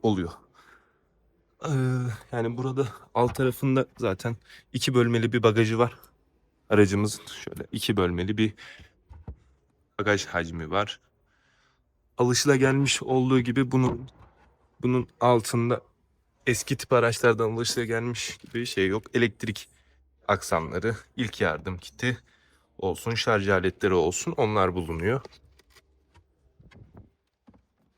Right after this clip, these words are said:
Aracın bagajı genel şekilde, genel haliyle bu şekilde. Açıldığı zamanki görüntüsünde şöyle göstereyim sizlere.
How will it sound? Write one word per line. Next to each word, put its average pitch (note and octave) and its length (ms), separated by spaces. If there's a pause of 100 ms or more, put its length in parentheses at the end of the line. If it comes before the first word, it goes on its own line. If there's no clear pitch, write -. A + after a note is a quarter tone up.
(1900)
Aracın C#3+ 440
bagajı C3+ 400
genel D3 320
şekilde, C3 540 (960)
genel A#2+ 220
haliyle C3 460
bu B2+ 60
şekilde. G#2+ 500 (240)
Açıldığı G#2+ 420
zamanki F#2+ 440
görüntüsünde G#2 720 (680)
şöyle G#2 300
göstereyim F#2+ 580
sizlere. F#2 520